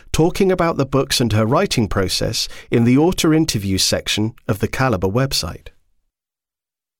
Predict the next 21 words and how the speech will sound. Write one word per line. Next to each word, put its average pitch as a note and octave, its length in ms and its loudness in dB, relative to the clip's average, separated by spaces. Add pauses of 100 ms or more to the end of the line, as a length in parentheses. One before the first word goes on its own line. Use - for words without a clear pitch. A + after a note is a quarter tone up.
(380)
No D3+ 220 2
Country C#3+ 480 0
for A2+ 200 0
Old A#2+ 240 2
Men G2 300 0 (240)
by G#2 140 0
Cormac C#3+ 600 0
McCarthy, A2+ 640 -2 (380)
catalogue A2+ 480 -2
number G#2 400 -2 (140)
one B2+ 280 2
three B2+ 220 -2
seven A2+ 380 0
three A2+ 320 -2
eight, - 320 -6 (480)
is A#2 100 2
something F3 480 0
of F#2+ 100 -2
a A#2 60 0
cult - 380 -2
classic. - 560 -4